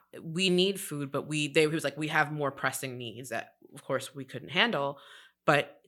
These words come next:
he was like, "I just called everybody because no one picked up the phone. Not homeless services, not shelters, not anything. We were the only ones who answered." And so that was really the driving force for us of like, "Okay, we're here and we aim to be here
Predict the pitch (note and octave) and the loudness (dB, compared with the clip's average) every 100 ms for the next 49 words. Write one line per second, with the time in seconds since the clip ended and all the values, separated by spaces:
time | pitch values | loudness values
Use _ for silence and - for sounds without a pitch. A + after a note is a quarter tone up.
0 | - D3+ D#3+ E3 D3+ D3 D3 D3 - - | -10 -2 2 2 2 4 2 2 -6 -2
1 | C#3+ C#3+ - E3 F3 C3 B2 - - D3 | 0 0 0 0 0 -4 -6 -8 -8 -6
2 | C3 C#3 D3 E3 D#3+ D3+ C#3 C3 C3+ A#2+ | -4 -4 -2 2 4 2 -2 -6 -10 -12
3 | - - - - - - _ _ _ _ | -14 -18 -16 -14 -16 -18 _ _ _ _
4 | _ C#3 C#3 C3+ C3+ - _ _ - - | _ 2 8 8 8 4 _ _ -8 0
5 | F3 F3 F3 E3+ E3+ D#3+ E3 C3+ B2+ - | 2 4 2 2 2 0 -2 -2 -4 0
6 | - F3+ F3+ F3+ E3+ E3 D#3 C#3+ C3 - | 6 6 6 2 0 0 2 4 4 4
7 | D#3 D#3+ C#3+ C#3+ - - _ _ _ D3+ | 0 0 -2 -8 -14 -18 _ _ _ 0
8 | D#3+ D#3+ - E3 D#3+ D#3 D3 C#3+ - - | 2 2 0 -2 -2 -4 -8 -10 -12 -12
9 | C3+ - - - D#3 D#3 D3 D3 F3 D#3+ | -14 -14 -16 -10 -4 -2 0 8 10 8
10 | D#3+ D3+ D3+ D3 C#3+ D3 C#3+ C#3+ - C3+ | 2 -6 -6 -6 -6 -6 -6 -10 -12 -12
11 | - - D#3 C#3+ C#3 D3+ C#3+ C3+ F3 - | -8 -4 -4 -4 -8 -6 -4 -2 -2 -2
12 | D3 B2+ C2 - _ _ _ _ _ _ | -4 -4 -4 -10 _ _ _ _ _ _
13 | C#3+ D3+ D#3+ - D#3+ D3+ D#3 C#3+ C#3+ D3 | -6 0 0 0 -2 -2 -4 -8 -10 -10
14 | C#3+ C#3+ C#3+ C#3 C3 B2+ | -10 -6 -4 -4 -4 -8